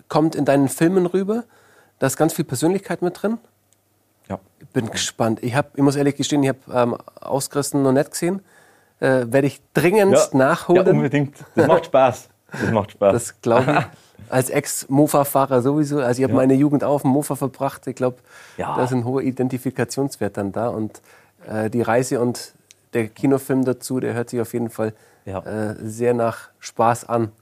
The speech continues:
Speaker 2: Ja, unbedingt. Und es geht auch so ums Entschleunigen auch. Ich mein, mit vierzig K M H in unserer schnelllebigen Zeit,
Speaker 1: Mhm.
Speaker 2: wo man von dem Termin zu dem Termin hetzt,
Speaker 1: Mhm.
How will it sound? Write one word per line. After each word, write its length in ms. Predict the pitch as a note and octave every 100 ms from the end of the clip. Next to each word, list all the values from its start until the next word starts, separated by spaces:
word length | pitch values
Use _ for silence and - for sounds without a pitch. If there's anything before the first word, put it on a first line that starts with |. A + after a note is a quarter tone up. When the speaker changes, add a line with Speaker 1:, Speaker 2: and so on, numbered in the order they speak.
| _
Speaker 2:
Ja, 300 | G#2+ E2+ - -
unbedingt. 460 | D#2+ D#2 D#2+ D#2
Und 100 | D#2+
es 100 | D#2
geht 160 | G#2+ G#2
auch 120 | G2
so 140 | G2
ums 200 | F#2 E2+ -
Entschleunigen 640 | G2 - F#2+ G#2 F2+ D#2+ D2
auch. 160 | D2+ - _ _
Ich 100 | -
mein, 140 | E2 E2
mit 120 | D#2+
vierzig 360 | F#2 - F2+
K 160 | - E2+
M 120 | D#2+
H 220 | E2+ G2 - _ _
in 120 | F#2
unserer 180 | F#2 F2+
schnelllebigen 720 | F#2 G#2 A2+ A2 G2+ F2+ F#2
Zeit, 400 | - G2 G#2+ - _
Speaker 1:
Mhm. 280 | A2+ G#2 G2+
Speaker 2:
wo 40 |
man 80 | F#2
von 160 | - F#2+
dem 140 | G#2 G2
Termin 300 | G2+ G2+ G2
zu 100 | F#2+
dem 220 | G2 G2+
Termin 260 | G2+ G2 F#2+
hetzt, 420 | G2+ G2 - -
Speaker 1:
Mhm. 360 | G#2 G2 G2